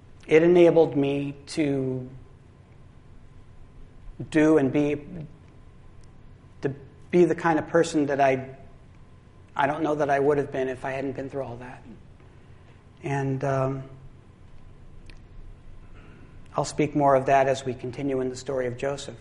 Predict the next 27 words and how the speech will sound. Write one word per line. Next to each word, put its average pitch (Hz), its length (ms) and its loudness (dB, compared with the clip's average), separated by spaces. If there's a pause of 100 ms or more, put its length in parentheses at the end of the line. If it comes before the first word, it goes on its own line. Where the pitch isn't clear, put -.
(120)
but 135 220 -10 (600)
it's - 180 -4
a 165 40 -8
story 196 280 6
that 170 140 6
already 160 300 6
has 147 480 0 (160)
really, 143 560 0
um, 127 380 -6 (1300)
a, 143 120 -12 (100)
a - 80 -6
happy 143 360 -6
ending, 123 380 0
but 123 240 -10 (440)
God 147 420 0
brought 147 280 -2
me 139 140 -6
through 139 320 -4
it. 123 160 -8
So - 160 -6
if 131 140 -8
you're 196 160 6
in 202 100 6
the 170 80 6
middle 170 320 4
of - 80 -8
something, 127 540 -12